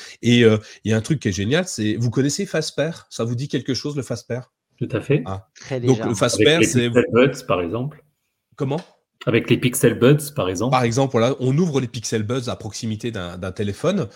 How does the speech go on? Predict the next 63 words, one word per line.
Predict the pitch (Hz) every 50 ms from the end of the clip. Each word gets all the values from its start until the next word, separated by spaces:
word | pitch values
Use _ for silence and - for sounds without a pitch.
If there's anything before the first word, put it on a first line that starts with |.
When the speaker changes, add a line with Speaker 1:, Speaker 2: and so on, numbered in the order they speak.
| - - -
Speaker 1:
d'un | 92 95
smartphone | - - 98 98 - 160 180 160 120
ou |
d'un | 104 101
Chromebook | 90 - 120 110 120 175 175 -
et | 156 - -
hop, | - 202 -
automatiquement, | - 151 - 160 143 135 - - - 185 170
il | 135
y | 110
a |
une | 113 117
notification | 131 139 - - 135 135 131 - 135 - - 131
qui | - 117
apparaît | 98 - 117 110 123 127 -
en | - 110 107
bas | 110 147 156
de | 139 131
l'écran | 135 127 - - 190 208
qui | 202 -
vous | 143 143
dit, « | 143 151 - -
Hey, | 170 180 165 110
tiens, | - - 175 170 143
il | 113 98
y |
a | 101
des | 98 101
Pixel | 98 - 127 120 - 120 123
Buds | 120 151 156 147 127 107 - - - - - _ -
qui | - 147
sont | 147 - - 170 170 -
à | - 113
proximité | - - 123 107 - - 123 123 123 - -
et | 160
qui | - - 151
souhaiteraient | - - 160 156 - - 185
se | 170 - -
connecter | 113 - 160 156 156 135 - - 160
à | 139 123
toi. | - - 175 190 -
Est-ce | 156 - -
que | 143
tu | - - 127
veux | 117 127 156
les | 143 127
raccorder ? » | 110 113 107 - 120 101 101 90 85 - - - - - - - - - 90
Euh, | 95 95 92 92 90 85 - 85
évidemment, | 92 92 92 90 101 104 98 87 85
tu | - -
fais | 92 87
ce | -
que | - 92
tu | - -
veux, | 131 185 196
hein, | 175 170
mais | 165 131 104
la | 98 101
réponse | 95 104 101 - 110 104 - -
est |
oui. | 107 131 180 208 226 226 - - - - - -
Eh | - 135
ben, | 127 143 151 185 202 202